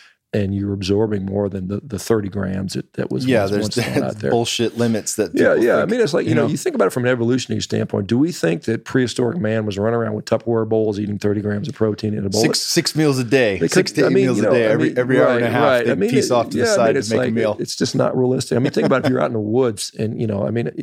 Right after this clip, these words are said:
Speaker 1: even if you're gonna cook it, you know, cooking's about four hundred thousand years old. And, and even after we invented cooking, a lot of people still didn't cook, so they ate, they ate the stuff raw, which is a different topic. But so you think about how inconvenient would it be to have to light a fire every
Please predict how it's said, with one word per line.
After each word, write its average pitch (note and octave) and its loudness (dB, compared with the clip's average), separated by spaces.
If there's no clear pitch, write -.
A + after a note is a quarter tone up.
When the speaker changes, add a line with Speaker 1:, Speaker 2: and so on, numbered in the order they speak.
Speaker 1:
even D#3 2
if C#3+ 0
you're A2 0
gonna G2 -4
cook B2+ 0
it, C3 -8
you G#2 -2
know, F#2+ -4
cooking's A2+ 0
about G2+ -4
four A#2 0
hundred F#2+ -2
thousand G2 -4
years F#2+ -4
old. G2+ -2
And, - -2
and A#2+ 2
even C#3+ 2
after A#2 -2
we G#2+ 2
invented G#2 -2
cooking, G2 -4
a A2 -4
lot G#2 0
of - -8
people G2+ -4
still - -2
didn't A#2+ -6
cook, - -2
so - -6
they G2+ -4
ate, - -6
they B1 -4
ate - -8
the - -14
stuff - -8
raw, - -2
which - -8
is - -6
a - -6
different - -6
topic. - -8
But B2+ -2
so C3 4
you A#2+ 2
think G#3+ -2
about A#2 0
how - 0
inconvenient B2 0
would G#2+ -2
it G#2+ -6
be A2 0
to G#2 -2
have G#2 -2
to - -6
light G#2+ 0
a G2 -6
fire A#2 -2
every G#2+ -2